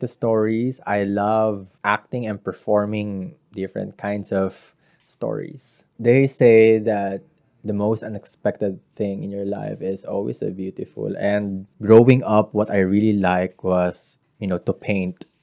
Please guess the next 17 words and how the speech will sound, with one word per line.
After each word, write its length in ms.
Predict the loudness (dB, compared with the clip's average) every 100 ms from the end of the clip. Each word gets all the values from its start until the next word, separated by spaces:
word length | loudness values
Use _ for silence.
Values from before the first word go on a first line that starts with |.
| _ _ _ _
I 160 | -10 -8
<laughs> 20 |
never 600 | -6 -2 -2 -2 -4 -4
see 340 | -8 -14 -10
myself 540 | -8 -10 -8 -4 -4 -6
becoming 440 | -12 -10 -10 -8 -12
an 80 | -12
actor 400 | -14 -12 -10 -8
one 220 | -8 -8
day. 280 | -6 -6 -6
Until 600 | -2 -2 6 10 10 10
when 120 | 8
I 160 | 6 6
was 200 | 6 4
in 140 | 0
grade 360 | 4 6 6 2
four, 800 | -2 6 10 12 10 8 4 -2